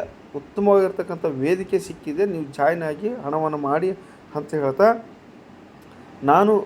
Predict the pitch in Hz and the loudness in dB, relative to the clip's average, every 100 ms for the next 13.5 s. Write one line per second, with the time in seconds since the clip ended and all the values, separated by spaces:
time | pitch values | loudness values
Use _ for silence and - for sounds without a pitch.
0 | 139 156 175 180 190 170 165 156 165 156 | -2 -2 -2 -2 -2 0 -2 -2 -4 -2
1 | 165 214 214 165 147 139 135 143 143 190 | -2 0 0 0 0 0 0 0 4 2
2 | 247 - - - - - 147 185 240 233 | 2 -6 -20 -20 -16 -4 0 2 6 6
3 | 160 151 208 220 202 196 170 165 160 175 | 6 4 2 2 2 2 0 2 0 0
4 | 220 170 170 143 151 139 147 196 214 190 | 0 0 2 4 4 2 2 2 2 0
5 | 185 170 160 156 214 196 156 160 151 147 | -2 -4 -2 2 2 2 -2 0 2 2
6 | 139 123 101 - - - 131 151 165 226 | -2 -4 -8 -12 -20 -14 -4 -2 2 2
7 | 233 - - - - 147 185 202 165 151 | 2 -4 -20 -20 -2 2 4 4 4 2
8 | 160 208 214 196 196 170 208 185 165 160 | 2 0 2 2 0 0 0 0 0 -2
9 | 131 - - - - 139 143 139 131 - | -4 -8 -20 -20 -4 2 4 4 0 -2
10 | - 165 175 151 143 139 131 131 147 151 | 2 4 2 -2 -2 0 0 4 4 4
11 | 127 139 151 220 214 175 180 180 175 160 | 4 4 4 2 -2 -2 -4 0 0 2
12 | 151 - 170 196 185 180 165 147 147 160 | 0 -2 -4 -2 -2 -2 -2 -2 -2 0
13 | 190 170 165 165 180 | -2 -2 -2 -2 -4